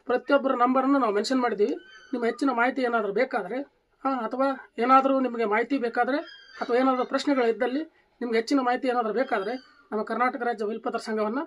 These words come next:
ಸಂಪರ್ಕಿಸಿ. ಸಂಪರ್ಕಿಸಬೇಕಾದ್ರೆ ನಿಮ್ಗೆ ಹಿಂದೆ ತಿಳುವಳಿಕೆ ಪತ್ರದಲ್ಲಿ ಹಿಂದೆ ನಮ್ಮ ರಾಜ್ಯ ಸಂಘದ ಪ್ರತಿಯೊಬ್ಬರ ಹೆಸರುಗಳು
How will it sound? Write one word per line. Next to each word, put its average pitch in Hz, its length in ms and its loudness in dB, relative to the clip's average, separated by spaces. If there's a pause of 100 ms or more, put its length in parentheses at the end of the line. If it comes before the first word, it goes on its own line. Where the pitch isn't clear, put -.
(240)
ಸಂಪರ್ಕಿಸಿ. 247 540 -2 (260)
ಸಂಪರ್ಕಿಸಬೇಕಾದ್ರೆ 269 1300 -2 (140)
ನಿಮ್ಗೆ 247 160 -2
ಹಿಂದೆ 262 240 6 (640)
ತಿಳುವಳಿಕೆ 254 320 2
ಪತ್ರದಲ್ಲಿ 254 440 0
ಹಿಂದೆ 247 220 4 (340)
ನಮ್ಮ 226 140 -2
ರಾಜ್ಯ 247 220 0
ಸಂಘದ 262 260 -2
ಪ್ರತಿಯೊಬ್ಬರ 247 440 0
ಹೆಸರುಗಳು 285 400 0